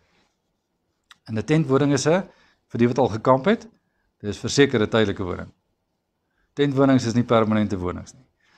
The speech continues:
Dis nie 'n vas genoeg struktuur nie, van hierdie tentjies waarin ons gewone kamp het. Dis 'n tydelike woning. As die reën kom, dan weet jy hoe tydelik dit is. As die wind kom, weet jy hoe tydelik dit is. As die son baie warm is, dan weet jy hoekom jy nie in daai huis wil bly nie,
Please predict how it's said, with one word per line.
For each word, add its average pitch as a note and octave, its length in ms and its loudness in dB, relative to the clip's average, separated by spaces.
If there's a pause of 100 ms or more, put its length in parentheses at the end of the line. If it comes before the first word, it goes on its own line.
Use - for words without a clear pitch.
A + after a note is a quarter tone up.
(140)
Dis A#2 120 -6
nie D#3+ 120 2
'n E3+ 60 2
vas E3+ 240 2
genoeg D3+ 220 0
struktuur D#3+ 440 2
nie, A3 200 0 (360)
van D3 240 2
hierdie C#3+ 160 2
tentjies C3 300 2
waarin A#2 280 4
ons A#2+ 400 -2 (340)
gewone G#2 380 -4
kamp F2+ 280 -6
het. G#2+ 100 -20 (840)
Dis A#2+ 220 -6
'n G2+ 380 -4
tydelike A2+ 380 0
woning. F2+ 260 -6 (640)
As F#2+ 60 -12
die A2+ 80 0
reën D#3+ 220 4
kom, G3+ 260 4 (340)
dan F#2+ 140 -12
weet G#2+ 220 0
jy G2+ 140 -4
hoe G2 120 -4
tydelik F2+ 400 -6
dit - 120 -20
is. - 240 -20
As - 60 -20
die A2+ 120 -4
wind D#3+ 200 4
kom, A3 320 0
weet A2 200 2
jy A2+ 60 0
hoe G#2 100 -2
tydelik F#2 260 -4
dit - 220 -14
is. - 140 -20 (280)
As G#2+ 100 -14
die G#2+ 100 -8
son D#3+ 220 0
baie B2+ 220 6
warm C3+ 260 4
is, F#3 120 0
dan B2 100 -4
weet A2 180 0
jy G#2+ 100 -4
hoekom G#2 260 -6
jy G#2 80 -2
nie G#2+ 80 -2
in G#2 60 -4
daai F#2+ 200 -2
huis F#2 160 -8
wil F#2+ 120 -14
bly G#2 220 -12
nie, B2 140 -20